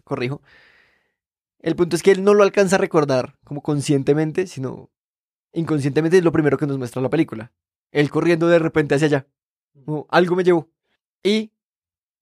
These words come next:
se vuelven a enamorar, pero por la historia paralela también de desamor entre el doctor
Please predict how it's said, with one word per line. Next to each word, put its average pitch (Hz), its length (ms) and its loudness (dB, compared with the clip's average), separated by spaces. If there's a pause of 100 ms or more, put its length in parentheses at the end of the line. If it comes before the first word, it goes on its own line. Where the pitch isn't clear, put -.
(120)
se - 160 -6
vuelven 170 280 0
a 185 40 0
enamorar, 202 440 2 (1080)
pero 175 380 2 (520)
por 139 240 -2
la 131 100 0
historia 160 360 0
paralela 160 420 4
también 151 280 -2
de 151 80 0
desamor 147 400 0
entre 147 200 0
el 139 60 -2
doctor 139 460 0